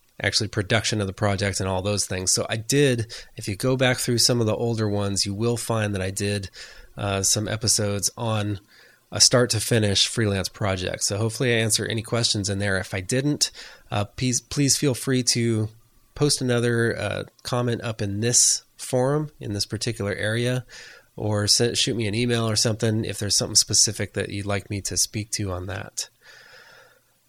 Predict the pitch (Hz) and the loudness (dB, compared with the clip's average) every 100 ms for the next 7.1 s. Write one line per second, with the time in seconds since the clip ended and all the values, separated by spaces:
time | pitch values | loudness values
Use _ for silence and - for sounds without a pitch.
0 | - 139 135 123 117 117 113 113 110 113 | -8 0 4 6 6 6 6 4 2 -2
1 | - 120 117 - 117 - - - - - | -6 -6 -6 -8 -8 -10 -10 -10 -10 -10
2 | - - - _ _ _ _ _ _ _ | -12 -16 -20 _ _ _ _ _ _ _
3 | _ _ _ _ _ _ - - _ _ | _ _ _ _ _ _ -20 -20 _ _
4 | _ _ 139 156 165 170 156 139 135 135 | _ _ 2 6 8 8 6 6 4 4
5 | 135 135 127 - - - - _ _ _ | 4 6 6 6 4 -12 -20 _ _ _
6 | _ - - 127 120 147 131 131 127 120 | _ -8 0 0 0 0 2 2 4 4